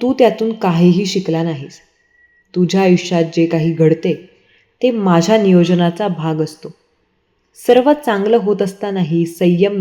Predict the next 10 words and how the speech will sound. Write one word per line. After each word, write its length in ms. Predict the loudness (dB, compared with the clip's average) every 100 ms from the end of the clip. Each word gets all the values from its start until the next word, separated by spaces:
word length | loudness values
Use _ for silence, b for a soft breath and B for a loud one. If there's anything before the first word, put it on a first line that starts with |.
| -2
नसल्याने 600 | -4 -4 -4 -6 -14 _ _ _ _ -8
तू 100 | -4
नको 460 | -2 -2 0 0
ती 140 | 0 -4
चूक 340 | -4 -8 -4
करून 240 | -4 0 0
बसतोस, 480 | 0 -6 -16 -18 _ _ _ _ _ _ -10
त्यामुळे 300 | -4 0 2
तुझ्याकडे 480 | 0 -2 -2 0
आहे, 320 | 0 -2 -4